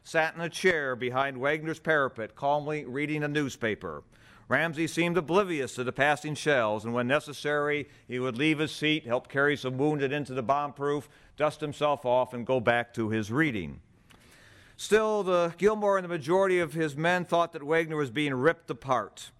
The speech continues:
As one northern, uh, northerner described the scene as the grandest and most fearful storms ever rained upon a battery on this continent. At one point, the Confederate flag was shot away, and a Confederate soldier, an officer by the name of Rob Barnwell, stood on the parapet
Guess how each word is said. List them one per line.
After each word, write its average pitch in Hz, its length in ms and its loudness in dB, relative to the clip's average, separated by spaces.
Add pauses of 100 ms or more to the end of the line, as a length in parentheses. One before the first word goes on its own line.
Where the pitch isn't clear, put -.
(320)
As 123 200 0
one 156 240 2
northern, 151 480 2
uh, 139 260 2
northerner 147 320 0
described 151 480 0
the 147 80 -8
scene 165 300 -2
as 147 160 -2
the 135 140 -2
grandest 175 680 -2
and 151 120 -2
most 156 280 0
fearful 190 400 2
storms 165 480 0
ever 160 260 4
rained 170 340 2
upon 160 300 0
a 156 40 -4
battery 156 480 0
on 131 160 0
this 151 180 0
continent. 92 720 -6 (1200)
At 113 100 -2
one 165 200 2
point, 170 360 0
the 156 120 -4
Confederate 165 500 0
flag 160 380 2
was 127 160 -4
shot 151 320 0
away, 147 460 2
and 117 120 -2
a 117 300 -4 (240)
Confederate 147 500 -2
soldier, 120 640 0
an 113 140 0
officer 123 560 0
by 110 100 2
the 117 80 0
name 127 240 0
of 110 140 -2
Rob 139 420 2
Barnwell, 120 720 -2
stood 143 320 -4
on 135 180 0
the 127 80 -8
parapet 139 480 -2